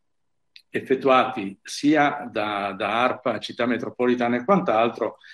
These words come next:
alcuni ne hanno fatti da soli, altri insieme, insieme ai, eh, all'ufficio tecnico del comune.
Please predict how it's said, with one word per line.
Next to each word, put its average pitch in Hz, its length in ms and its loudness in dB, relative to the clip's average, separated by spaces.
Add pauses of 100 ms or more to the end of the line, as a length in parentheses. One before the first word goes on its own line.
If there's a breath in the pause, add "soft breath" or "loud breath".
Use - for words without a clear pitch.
(180 loud breath)
alcuni 135 360 0
ne 123 100 2
hanno 120 100 0
fatti 117 220 0
da 131 120 4
soli, 127 340 2
altri 110 320 0
insieme, 110 1080 -4
insieme 110 520 -4
ai, 104 180 -2
eh, 101 60 0
all'ufficio 98 720 -4
tecnico 113 420 -2
del 107 160 -2
comune. - 440 -18